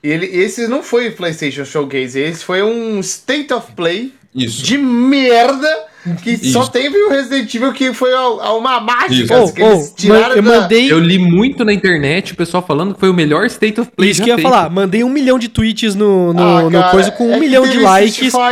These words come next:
Speaker 1: Fighter,
Speaker 3: falando,
Speaker 1: teve
Speaker 3: "Nossa, foi o melhor
Speaker 1: um
Speaker 3: showcase
Speaker 1: Final
Speaker 3: do mundo."
Speaker 1: Fantasy.
Speaker 3: E eu?
Speaker 2: Foi um State of Play bom pra
Speaker 1: É.
Speaker 2: des-, as empresas que estavam lá, japonesas específicas. Pra PlayStation não teve, não,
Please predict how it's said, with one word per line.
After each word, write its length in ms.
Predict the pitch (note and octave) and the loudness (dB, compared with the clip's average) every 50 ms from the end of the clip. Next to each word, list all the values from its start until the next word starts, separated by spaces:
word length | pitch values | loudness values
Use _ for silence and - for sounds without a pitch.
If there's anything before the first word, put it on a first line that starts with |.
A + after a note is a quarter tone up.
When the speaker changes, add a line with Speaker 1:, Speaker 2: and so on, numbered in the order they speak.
| B3 B3 | 0 -2
Speaker 1:
Fighter, 240 | - - B3+ B3 B3 | -4 -4 0 0 2
Speaker 3:
falando, 440 | B3+ B3 A#3 A3+ A3+ A3 A3 G#3+ G3 | 2 2 4 4 4 4 4 4 2
Speaker 1:
teve 60 | G3+ | 2
Speaker 3:
"Nossa, 480 | G#3+ A3 A3+ A3 G#3+ G#3 G3 F3+ - D3+ | 2 0 0 0 0 0 0 0 0 0
foi 160 | C#3+ G#3 A3 | 2 2 2
o 60 | A3+ | 4
melhor 320 | A#3 A#3 A3+ A3 A#3+ C4+ | 4 2 4 4 2 2
Speaker 1:
um 20 | C4 | 2
Speaker 3:
showcase 400 | - C#4 C4 - E3 A#3 A#3+ A#3+ | 0 0 -2 -2 -2 -2 0 0
Speaker 1:
Final 240 | - - G3+ A#3+ A3+ | 2 2 2 2 2
Speaker 3:
do 20 | A3+ | 2
mundo." 320 | A3+ A3+ F#3+ G#3 - D#3 C#3 C3 | 2 4 4 4 4 2 0 -2
Speaker 1:
Fantasy. 460 | B2 A#3 A#3 G#3+ G3+ A3+ A#3+ A#3+ A3+ A3 | -4 -4 -4 -4 -4 -2 -2 -2 -2 0
Speaker 3:
E 80 | F#3+ | 2
eu? 320 | G#3 G#3+ F#3+ D#3+ C#3 C3 _ _ _ _ _ _ _ _ - - _ _ _ _ _ _ _ _ _ _ _ _ - | 2 4 2 2 0 -6 _ _ _ _ _ _ _ _ -20 -20 _ _ _ _ _ _ _ _ _ _ _ _ -20
Speaker 2:
Foi 280 | - - - F#3+ G#3 A3+ G#3+ | -12 -4 0 2 2 4 4
um 40 | |
State 200 | G3 G3 F#3+ G3 F#3+ | 2 2 2 0 0
of 100 | F3 - | 0 -2
Play 220 | - D#3+ E3 E3+ E3+ | 0 0 0 2 2
bom 520 | C#3+ C#3 C#3+ D3+ D#3+ D#3+ F3+ G3+ G3 - - - D#3 D3 - - | 4 4 4 4 4 2 0 -2 -4 -8 -10 -12 -14 -14 -12 -8
pra 120 | - D#3+ D#3+ E3 E3+ G3 F#3+ F#3+ | -4 -4 -2 0 0 2 2 0
Speaker 1:
É. 40 | F#3 | 0
Speaker 2:
des-, 180 | F#3 D#3 D#3 E3+ D#3+ D3 C#3+ | -4 -6 -8 -10 -12 -12 -10
as 80 | C#3+ D3+ | -8 -6
empresas 360 | F3+ E3+ - D3+ D3 D3+ D3 - | -6 -4 0 0 0 0 -2 -4
que 80 | - | -8
estavam 240 | - - B2+ F3+ G3 | -6 -4 -4 -2 0
lá, 220 | F3 C3+ B2 A2+ A2 | 0 0 0 0 -2
japonesas 460 | - G3+ G3 - D3 C3 A#2 A2+ A2+ | -4 -4 -4 -2 -2 -2 -2 -2 -6
específicas. 520 | A2+ - - D#3 D3+ - G#2 G2 G2+ G#2+ | -8 -8 -8 -8 -8 -8 -8 -10 -12 -12
Pra 160 | - - C#3 D3+ | -10 -8 -8 -6
PlayStation 540 | - - G3 C#3 A#2+ - B2 A#2+ - - G#3 | -4 -4 -4 -4 -4 -6 -8 -8 -8 -8 -8
não 80 | G#3 | -8
teve, 360 | G3 - B2+ C3+ D3 D3+ - _ | -8 -8 -10 -10 -12 -14 -18 _
não, 320 | - - C#3 D3+ C#3 A#2 | -20 -18 -14 -12 -12 -12